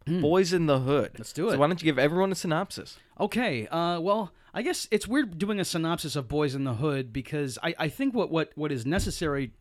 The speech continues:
Speaker 1: first of all, is to just, like, I guess establish right at the start, uh, like, my kind of history with this, because it was a
Speaker 2: Okay.
Speaker 1: weird thing where I grew up.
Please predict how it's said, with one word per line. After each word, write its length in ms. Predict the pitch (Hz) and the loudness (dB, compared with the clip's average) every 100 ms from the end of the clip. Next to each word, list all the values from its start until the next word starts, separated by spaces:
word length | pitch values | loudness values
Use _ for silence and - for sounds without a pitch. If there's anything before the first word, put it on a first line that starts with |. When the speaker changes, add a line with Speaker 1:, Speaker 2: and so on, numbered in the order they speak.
| - | -4
Speaker 1:
first 280 | 185 165 131 | -4 -2 -6
of 100 | 104 | -8
all, 260 | 92 98 - - - - - | -8 -10 -12 -20 -20 -16 -2
is 180 | 165 147 | 0 0
to 120 | 151 | -2
just, 260 | 165 - - | -2 -2 0
like, 320 | 170 - - - | -2 -2 -10 -4
I 60 | 185 | 2
guess 200 | 262 208 | 2 2
establish 680 | - 185 160 160 151 - - _ 262 | -2 0 0 0 -2 -2 -10 _ -14
right 340 | 165 170 185 175 | -2 0 0 -2
at 100 | - | -6
the 80 | |
start, 460 | 123 - 135 127 - _ - | -6 -2 0 0 -2 _ -2
uh, 240 | 131 120 - | -2 -2 -2
like, 200 | 135 123 - | -4 -4 -6
my 420 | 135 139 156 160 | -4 0 0 -2
kind 240 | 135 165 139 | -2 -2 -2
of 80 | 95 | -2
history 400 | 156 - 135 120 | -2 -2 -2 -2
with 160 | 107 | -2
this, 140 | 120 117 | -6 -4
because 160 | 147 | 0
it 60 | 147 | 4
was 120 | - | 6
a 20 | 147 | 6
Speaker 2:
Okay. 80 | |
Speaker 1:
weird 160 | 151 214 | 6 4
thing 200 | 190 185 | 0 0
where 100 | 147 | 2
I 100 | 147 | 0
grew 300 | 135 139 139 | -2 0 0
up. 240 | 131 131 | 0 -2